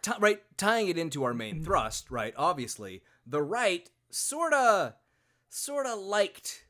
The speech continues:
Speaker 1: they sorta really liked, uh, a lot of, of the anti-gay stuff that was going on
Speaker 2: Yeah,
Speaker 1: that
Speaker 2: they were
Speaker 1: scene.
Speaker 2: like, "That's their country, they should be allowed to do what they want,"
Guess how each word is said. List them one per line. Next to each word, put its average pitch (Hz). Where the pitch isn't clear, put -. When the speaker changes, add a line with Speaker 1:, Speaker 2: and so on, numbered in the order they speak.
Speaker 1:
they 160
sorta 226
really 185
liked, 147
uh, 120
a 127
lot 131
of, 120
of 107
the 110
anti-gay 113
stuff -
that 107
was 107
going 104
on 240
Speaker 2:
Yeah, 330
Speaker 1:
that 156
Speaker 2:
they 185
were 202
Speaker 1:
scene. 202
Speaker 2:
like, 190
"That's 202
their 196
country, 185
they 190
should 175
be 180
allowed 185
to 175
do 180
what 208
they 202
want," 202